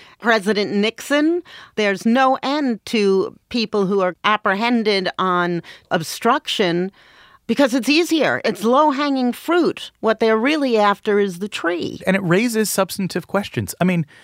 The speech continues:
Speaker 2: you don't lie to prosecutors. You don't lie to Congress. It's a really bad idea, right? And it's illegal. So I guess you could dismiss all of that,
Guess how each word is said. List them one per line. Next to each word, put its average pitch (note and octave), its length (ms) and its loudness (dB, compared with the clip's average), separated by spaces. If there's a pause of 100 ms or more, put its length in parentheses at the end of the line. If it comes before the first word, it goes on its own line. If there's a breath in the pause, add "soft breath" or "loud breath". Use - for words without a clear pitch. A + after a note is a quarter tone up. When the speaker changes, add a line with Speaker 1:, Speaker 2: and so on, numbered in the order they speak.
(200 loud breath)
Speaker 2:
you C#3+ 200 0
don't G3 460 0
lie B2+ 840 0 (380 soft breath)
to C#3+ 160 -2
prosecutors. B2+ 1300 -2 (180 soft breath)
You C#3 180 0
don't G3+ 460 0
lie B2+ 840 0 (260 soft breath)
to D3 720 2 (280)
Congress. C#3+ 800 0 (540 soft breath)
It's C3+ 140 0
a A2+ 100 -2 (240)
really B3 300 2
bad F3 340 -4
idea, D3+ 580 -2
right? G3 340 -2
And D3+ 260 0 (120)
it's C#3+ 200 -2
illegal. E3+ 640 0 (260 loud breath)
So C#3 560 2 (160)
I A#2+ 100 0
guess C3+ 280 -2
you F#3 100 0
could B2 200 -2
dismiss - 600 -2
all G#2 260 -2
of F#2+ 140 -6
that, A#2 400 -2